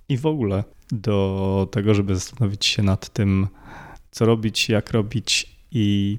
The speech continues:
po co robić. Słuchajcie, przerwa była dłuższa, w związku z tym,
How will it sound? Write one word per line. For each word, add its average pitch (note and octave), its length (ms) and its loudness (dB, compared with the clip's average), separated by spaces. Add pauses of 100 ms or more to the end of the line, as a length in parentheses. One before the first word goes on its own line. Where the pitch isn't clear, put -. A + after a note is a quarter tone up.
(200)
po A2+ 140 4
co - 420 -2 (680)
robić. - 540 -2 (600)
Słuchajcie, G#2+ 440 -2 (260)
przerwa A2+ 320 2
była G2+ 240 0
dłuższa, G#2+ 960 0
w G#2+ 100 -4
związku A2 360 2
z - 120 -6
tym, G2+ 380 0